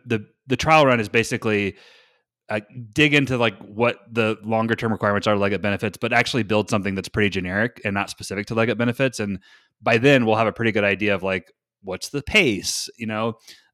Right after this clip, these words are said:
um, what's, is this something you wanna do? Um, you know, how, how far away are we from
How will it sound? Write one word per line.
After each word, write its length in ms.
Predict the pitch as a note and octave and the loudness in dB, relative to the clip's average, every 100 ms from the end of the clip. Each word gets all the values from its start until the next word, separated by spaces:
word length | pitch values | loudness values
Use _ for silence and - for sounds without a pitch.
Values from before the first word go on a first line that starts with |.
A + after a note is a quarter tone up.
| - | -4
um, 340 | G#2+ G#2 A2 - | -2 0 -4 -6
what's, 300 | G#2 A#2 - | 0 0 0
is 120 | - A2+ | -4 -2
this 140 | B2 | 0
something 240 | C3+ C3+ | 0 2
you 160 | D3 E3+ | 4 4
wanna 240 | F#3+ F3+ | 6 4
do? 560 | C3+ A2+ G#2 G2 F#2 F#2 | 4 4 4 4 0 -2
Um, 340 | G#2 G#2 G#2 G2+ - - _ _ | 0 0 0 -4 -10 -20 _ _
you 80 | - | -4
know, 200 | A2+ A2+ - - | -2 -4 -8 -4
how, 220 | D3 C#3 | 2 2
how 160 | - C3+ | 2 0
far 180 | D3+ D3+ | 4 4
away 240 | D3+ F3+ | 4 4
are 100 | E3+ | 2
we 140 | B2 A#2 | 2 0
from 540 | - A2 G#2 G2 F#2+ | -2 -4 -4 -6 -12